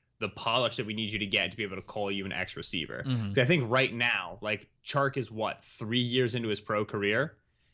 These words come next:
Speaker 1: He had the, the thousand yard receiving season in his second year.
Speaker 2: Right.
Speaker 1: And I think, right, and also, like, you know, shaky quarterback play, uh, you know, in Jacksonville. But I think that you would say of Chark that he l-, looks like a player who could become that X receiver.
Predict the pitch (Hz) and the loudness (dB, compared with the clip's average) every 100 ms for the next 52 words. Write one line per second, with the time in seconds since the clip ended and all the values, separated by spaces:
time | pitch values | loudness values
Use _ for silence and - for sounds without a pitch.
0 | - 127 120 110 107 98 - 120 123 127 | 2 4 4 4 0 -2 -2 0 2 0
1 | 120 117 107 120 110 107 - 104 104 101 | 0 0 -2 -4 -4 -4 -4 -4 -4 -4
2 | 95 - 131 107 104 80 107 73 71 110 | -4 -2 0 0 -4 -4 -2 -2 -6 -2
3 | 104 104 113 110 165 151 - - 131 110 | -2 2 2 2 0 0 -4 -2 0 -2
4 | - _ 131 123 123 127 120 107 107 95 | -6 _ -6 -2 -2 -2 -4 -4 -4 -4
5 | 90 - - - - - - - 147 135 | -8 -18 -20 -20 -20 -18 -6 0 2 2
6 | 139 107 131 120 110 104 - 117 98 98 | -2 -4 -2 0 0 -2 -4 -4 -2 -4
7 | - - - 104 92 78 107 98 95 110 | -8 -14 -6 -2 -2 0 -2 -2 -4 -2
8 | 98 104 98 117 120 87 78 80 - - | -2 -2 0 0 0 -6 -8 -10 -12 -20
9 | - _ 127 120 127 135 127 123 123 107 | -20 _ 2 2 2 0 -2 -2 -2 -2
10 | - 113 110 95 98 - 135 107 104 _ | 0 2 2 0 -4 0 0 0 -4 _
11 | - 101 107 113 107 117 110 135 175 - | -6 -4 -2 -4 -6 -10 -4 4 4 6
12 | 160 131 160 127 113 147 135 131 123 113 | 0 2 4 4 2 0 0 0 -2 0
13 | 110 107 - 98 143 117 82 - | 0 -2 -6 -2 -2 -2 -4 -10